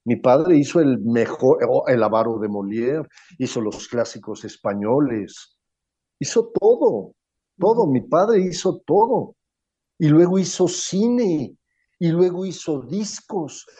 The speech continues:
Speaker 1: y luego hizo televisión, la mejor televisión de este país la ha hecho López Tarso. El Derecho de Nacer, la novela más exitosa.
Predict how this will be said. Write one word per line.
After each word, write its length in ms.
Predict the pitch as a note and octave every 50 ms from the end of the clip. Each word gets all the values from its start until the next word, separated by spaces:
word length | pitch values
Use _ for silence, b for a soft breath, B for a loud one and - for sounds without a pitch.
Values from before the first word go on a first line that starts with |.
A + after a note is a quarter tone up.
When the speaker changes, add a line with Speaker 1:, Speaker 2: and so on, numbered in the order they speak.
| B B B
Speaker 1:
y 100 | E3+ E3
luego 400 | D#3+ E3 E3 D#3 F3+ F3+ F3 F#3
hizo 280 | F#3 - - E3+ - -
televisión, 800 | - C#3 C3+ C#3 C3+ C3+ C3+ - - - E3+ F#3+ A3 A#3+ A3+
la 80 | E3+ C3+
mejor 520 | C3+ C3 C#3+ - - - F#3 G#3+ A3+ A3
televisión 640 | - - F3+ D#3 D3+ D#3+ D#3 - - G3 G3 G3+ G3+
de 80 | F3+ F3+
este 200 | F3 - - F3
país 380 | - - C#3+ C3+ C#3+ F3+ - -
la 140 | D3 C3 A2+ -
ha 120 | A2 G#2+ A2+
hecho 300 | C3 C#3+ C#3 - - E3
López 340 | D3 D3+ D3+ - E3+ D#3+ -
Tarso. 540 | - G#3+ B3 D4+ - - - A#3 D#3 - _ _ _ -
El 240 | C#3 C3+ C3+ C3+
Derecho 460 | C3 D3 D3 D3+ E3+ E3 - - D#3 C#3
de 100 | C3 B2+
Nacer, 520 | C3 B2+ A#2 - - E3 G3+ G#3 G2+ - _ _ _
la 160 | A2+ A2 A2
novela 400 | A2 A2+ A#2 A#2 B2 B2 B2 A#2
más 340 | A2+ A2+ A#2 A#2 A2+ - -
exitosa. 560 | A#2+ - - - G2 - - G#2+ F#2 - -